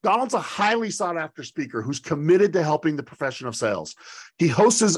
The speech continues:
own award-winning podcast that we'll talk about. He speaks at events and conferences everywhere. He was recently recognized as one of the top twenty, two thousand twenty-two sales influencers for Salesforce.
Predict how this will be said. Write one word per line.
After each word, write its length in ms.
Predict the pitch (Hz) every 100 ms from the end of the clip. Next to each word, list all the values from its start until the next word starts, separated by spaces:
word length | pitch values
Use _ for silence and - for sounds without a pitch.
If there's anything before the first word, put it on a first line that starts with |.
| -
own 340 | 196 233 247
award-winning 800 | 214 180 190 208 202 175 190 190
podcast 640 | - 190 196 - 165 160
that 60 | 160
we'll 120 | 156
talk 300 | 160 196 214
about. 260 | 160 107 - _ _ - _
He 80 | 180
speaks 540 | - - 233 240 -
at 180 | - 185
events 460 | 170 135 196 214 -
and 160 | 262 226
conferences 640 | 185 190 185 175 196 180 -
everywhere. 640 | 196 220 208 143 82 60 _ _ -
He 120 | - 202
was 180 | 208
recently 560 | 131 131 - - 226 226
recognized 580 | 196 208 196 196 190 175
as 120 | 170
one 100 | 180
of 80 | 165
the 80 | 151
top 400 | - 202 202 -
twenty, 300 | - 208 170 -
two 140 | 208
thousand 320 | 220 208 190
twenty-two 420 | 170 190 180 185
sales 320 | 170 180 170 160
influencers 500 | 170 170 170 170 165
for 160 | 175
Salesforce. 720 | 156 202 208 180 - 95 -